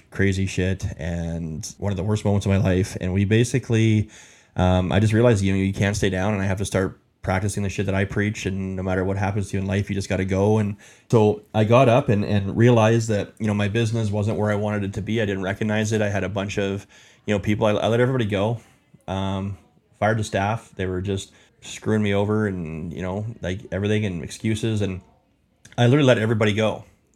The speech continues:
at fourteen sales. And I, I pretty much just had myself, um, you know, Sam, who wasn't doing much at the time either. Mike wasn't doing much at the time either, but I pretty much had just me and Kyle, and I even benched Kyle.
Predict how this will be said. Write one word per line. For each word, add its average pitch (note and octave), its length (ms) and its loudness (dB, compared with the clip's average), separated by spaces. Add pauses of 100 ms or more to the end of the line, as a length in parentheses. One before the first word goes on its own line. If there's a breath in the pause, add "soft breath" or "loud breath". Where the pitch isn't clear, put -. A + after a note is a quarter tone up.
at G#2 140 -6
fourteen G#2 320 -4
sales. G#2 380 -4 (440 loud breath)
And F#2+ 720 -2 (160)
I, - 80 -12 (200)
I G#2 80 0
pretty B2+ 180 0
much A#2+ 180 2
just G#2+ 180 -2
had G2 360 0
myself, G2 800 -4
um, F2+ 420 -8 (420 soft breath)
you F#2+ 60 -8
know, F#2+ 60 -4
Sam, A2 340 0
who G2 240 -2
wasn't G2+ 300 -4
doing G2 180 -4
much G2 160 -4
at G2+ 60 -4
the E2 80 -6
time G2 340 -4
either. G2 340 -4
Mike G2 240 -6
wasn't G2+ 200 -6
doing G#2 120 -4
much G#2 120 -4
at G#2 60 -4
the G2+ 60 -6
time G2 240 -4
either, G2 140 -4
but G2+ 100 -4
I G2+ 60 -4
pretty A2 140 -4
much G#2 140 -2
had G2 140 0
just G2 200 -6
me G#2 80 -2
and G2+ 80 -6
Kyle, G#2 260 0
and G#2 100 -4
I F#2+ 100 -6
even A2+ 360 -4
benched G#2+ 400 -2
Kyle. G2 340 -2